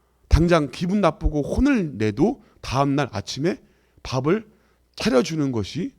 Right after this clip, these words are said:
부모님입니다. 어머니죠. 어, "이놈의 새끼, 무슨 새끼?" 하면서 혼내더라도 다음날 아침을 또 차려주는. 그래서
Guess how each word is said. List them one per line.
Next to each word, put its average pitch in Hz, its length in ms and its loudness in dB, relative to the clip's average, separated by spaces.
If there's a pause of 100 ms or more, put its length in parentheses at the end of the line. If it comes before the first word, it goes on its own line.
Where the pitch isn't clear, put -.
(180)
부모님입니다. 95 600 -4 (440)
어머니죠. 101 540 -2 (880)
어, 127 200 -8
"이놈의 151 280 2
새끼, 143 200 0
무슨 139 240 -4
새끼?" 139 320 -4
하면서 139 300 -8
혼내더라도 170 680 -2 (200)
다음날 120 440 -4 (380)
아침을 104 460 -8
또 107 120 -12
차려주는. 120 480 -10 (1120)
그래서 113 240 -6